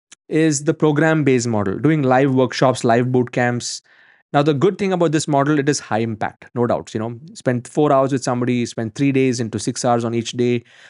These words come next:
Uh, you can actually pretty much, you know, it's a very sustainable, high impact training model.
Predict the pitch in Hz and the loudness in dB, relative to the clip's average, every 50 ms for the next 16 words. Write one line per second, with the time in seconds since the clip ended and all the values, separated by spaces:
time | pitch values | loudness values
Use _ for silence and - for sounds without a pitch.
0 | - _ _ _ - 107 110 107 110 117 117 - 120 113 113 - - 135 127 120 | -20 _ _ _ -6 -4 -2 0 0 0 0 0 0 0 -2 -2 -2 -2 -4 -4
1 | - - 131 131 139 135 131 120 - - - - _ _ _ _ _ _ _ _ | -2 -2 -2 -2 0 0 -2 -2 -4 -6 -12 -16 _ _ _ _ _ _ _ _
2 | _ _ _ _ _ _ - 123 123 110 131 - 160 135 120 143 147 160 170 165 | _ _ _ _ _ _ -6 -4 -4 -4 -2 -2 -2 0 2 2 2 4 2 2
3 | 160 - - - - 147 131 - - - 180 147 147 151 147 147 151 151 151 151 | 0 -2 -6 -6 -4 -2 -2 -2 -2 0 0 0 0 0 0 2 2 2 2 0
4 | 151 151 - _ _ _ _ _ _ _ _ - 139 143 151 156 156 151 135 - | -2 -4 -10 _ _ _ _ _ _ _ _ -2 0 2 2 2 0 0 0 2
5 | 143 139 135 - - - - _ - - 139 131 131 139 143 147 143 135 135 143 | 2 0 0 -2 -8 -18 -20 _ -6 -2 0 0 2 0 0 0 0 0 0 0
6 | 180 214 262 | 0 -2 -4